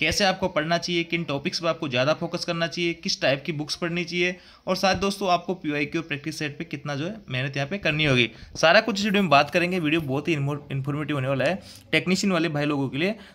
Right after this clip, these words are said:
तो यहाँ सारा कुछ अपन बात करेंगे, कितना पढ़ना है, क्या पढ़ना है, कैसे पढ़ना है,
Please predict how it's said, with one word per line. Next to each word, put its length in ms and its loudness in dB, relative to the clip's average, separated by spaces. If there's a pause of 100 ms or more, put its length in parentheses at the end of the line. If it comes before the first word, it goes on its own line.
तो 60 2
यहाँ 200 6
सारा 280 4
कुछ 160 -4
अपन 180 -2
बात 240 6
करेंगे, 260 -2
कितना 320 -2
पढ़ना 300 -2
है, 180 -2
क्या 200 2
पढ़ना 320 -2
है, 80 0
कैसे 320 -2
पढ़ना 340 0
है, 100 -2